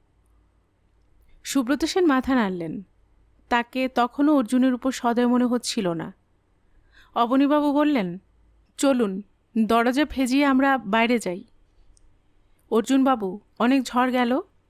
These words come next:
আপনি বাড়িতে গিয়ে বিশ্রাম করুন।" অর্জুন মাথা নাড়ল। "অসম্ভব,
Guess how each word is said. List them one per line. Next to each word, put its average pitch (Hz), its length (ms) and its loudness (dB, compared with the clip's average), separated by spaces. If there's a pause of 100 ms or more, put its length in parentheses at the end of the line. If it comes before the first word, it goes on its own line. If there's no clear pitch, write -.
আপনি 240 240 0
বাড়িতে 240 360 -2
গিয়ে 262 120 0
বিশ্রাম 240 360 0
করুন।" 226 300 0 (1400)
অর্জুন 285 360 2
মাথা 240 300 2
নাড়ল। 180 380 -2 (400)
"অসম্ভব, 226 680 0